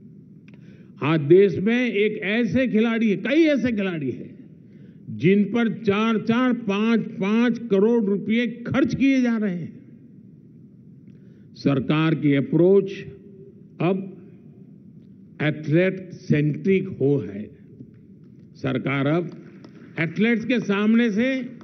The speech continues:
obstacles दूर कर रही है, opportunities बना रही है।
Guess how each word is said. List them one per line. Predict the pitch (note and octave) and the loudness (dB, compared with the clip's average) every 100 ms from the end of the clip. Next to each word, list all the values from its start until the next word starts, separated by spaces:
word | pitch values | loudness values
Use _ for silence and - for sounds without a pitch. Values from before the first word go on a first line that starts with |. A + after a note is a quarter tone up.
| - - - - - - | -20 -20 -20 -20 -18 -4
obstacles | F#3+ F3+ - C4 B3+ C#4 C#4 | -2 -2 0 0 2 0 0
दूर | F3+ C#3 F#3+ D4+ E4+ | -2 2 6 8 6
कर | E4 C#4 | 4 2
रही | C4+ G#3+ F#3+ | 2 2 0
है, | C#3 - - - | -4 -10 -14 -6
opportunities | F3 F3+ A#3+ A3 C#4+ C#4 C#4+ G3 | -4 0 0 2 2 4 2 2
बना | E3 G3 B3 | 2 2 2
रही | C4+ A#3+ F#3+ | 2 0 0
है। | F3 | -4